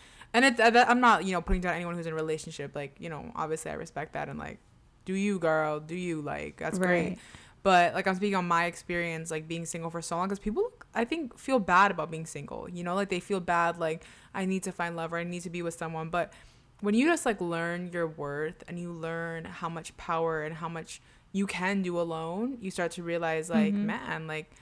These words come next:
Speaker 1: I mean, obviously, I'm not saying, like, "Oh, you don't need someone," but you start to accept being alone until the right person comes better. You know what I mean? Like, you're not going
Speaker 2: That's so
Speaker 1: out
Speaker 2: true.
Speaker 1: and, like, looking out for it as much. You're not, like,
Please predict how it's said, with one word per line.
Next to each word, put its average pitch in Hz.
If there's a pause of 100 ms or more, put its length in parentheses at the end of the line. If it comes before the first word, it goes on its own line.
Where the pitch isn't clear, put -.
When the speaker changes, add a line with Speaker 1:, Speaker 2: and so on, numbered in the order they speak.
(280)
Speaker 1:
I 196
mean, 208
obviously, 175
I'm 160
not 143
saying, 151
like, 151
"Oh, 160
you 175
don't 165
need 240
someone," 180
but 165 (160)
you 196
start 196
to - (180)
accept 196
being 208
alone 190
until 185
the 170
right 170
person 180
comes 160
better. 147
You 170
know 196
what 196
I 190
mean? 180
Like, 165 (360)
you're 202
not 190
going 185
Speaker 2:
That's 180
so 175
Speaker 1:
out 170
Speaker 2:
true. 175
Speaker 1:
and, 175
like, 175
looking 180
out 165
for 165
it 160
as 160
much. 160
You're 165
not, 165
like, 160